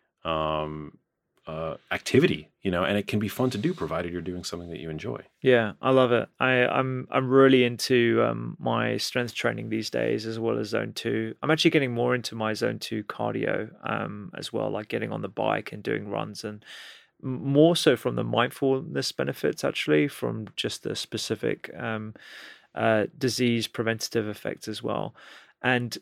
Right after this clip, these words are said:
Speaker 2: what you were talking there about the glucose disposal routes into lean muscle mass, this is what I'm trying to get people to really think about, of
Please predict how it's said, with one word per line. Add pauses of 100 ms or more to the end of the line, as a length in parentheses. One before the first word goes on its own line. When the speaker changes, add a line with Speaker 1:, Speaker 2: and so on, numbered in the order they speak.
Speaker 2:
what
you
were
talking
there
about
the
glucose
disposal
routes
into
lean
muscle
mass,
this
is
what
I'm
trying
to
get
people
to
really
think
about,
of